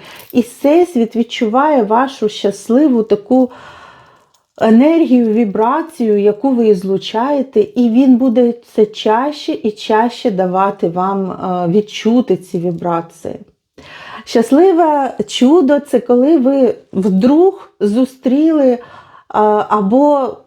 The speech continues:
друга дєтства, або колегу, з яким вже давним-давно не бачились. І це так класно, коли ви відчуваєте ці позитивні вібрації, емоції, коли ви випили чашечку кави десь удвох,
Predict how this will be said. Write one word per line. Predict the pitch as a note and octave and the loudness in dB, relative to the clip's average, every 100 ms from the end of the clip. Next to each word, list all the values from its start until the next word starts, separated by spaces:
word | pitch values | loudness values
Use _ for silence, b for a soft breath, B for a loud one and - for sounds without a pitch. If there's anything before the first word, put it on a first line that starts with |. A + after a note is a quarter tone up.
| _ _ _ - | _ _ _ -4
друга | G3 C4 C4+ B3 | 0 2 2 0
дєтства, | F#3 F#3 F3 - - F3 D#3+ | 0 -2 -4 -12 -4 -2 0
або | G3+ G3+ C#4+ | 0 0 0
колегу, | D4 C#4+ B3+ A#3+ B3+ B3+ A#3 A3 G#3 | 0 2 4 2 2 0 0 2 2
з | F#3 | 2
яким | G#3 G#3 B3 A3+ | 0 0 0 0
вже | G#3+ | -2
давним-давно | G3 G3+ A3+ G#3 G3 G#3 G#3 | -2 -2 -2 -2 -4 -4 -4
не | F#3 | -2
бачились. | G3 A3+ A#3+ G#3 G3 F#3+ - B B B B _ | -2 -2 -2 -4 -2 -4 -8 B B B B _
І | A#3 A3+ G#3+ - - - | 0 2 2 -2 -14 -4
це | A#3+ | -2
так | A#3 D4+ E4 E4+ | 0 0 0 -2
класно, | - C4 B3 C#4+ F4+ D#4 C#4 | -2 2 2 2 -2 -4 0
коли | B3 B3 | 2 2
ви | B3+ | 2
відчуваєте | A3+ - A#3+ C4 D4 C#4+ | 0 -4 -4 -2 0 -2
ці | A3 - C#4 | -6 -6 -4
позитивні | C#4+ A#3+ A#3 G#3+ C4 C4 A#3+ | -2 -2 -2 -2 2 4 4
вібрації, | G3+ G3+ E3+ A3+ C#4 C4+ - G#3 | 4 0 0 -2 -4 -6 -4 0
емоції, | G#3 G#3 A#3 D4+ D4+ B3 A3+ | 2 0 0 -2 -2 -4 -2
коли | A#3 A3+ | 0 0
ви | A3 | 0
випили | A3 B3+ B3 A3 | 0 0 0 0
чашечку | G#3+ A#3 A3+ G#3+ - F#3+ | -2 -6 -6 -12 -14 -12
кави | - A#3 C#4 B3 | -4 -2 -2 0
десь | G3+ G#3 G#3 | 0 0 -2
удвох, | F#3 F#3+ G3+ G3+ | -4 0 0 -2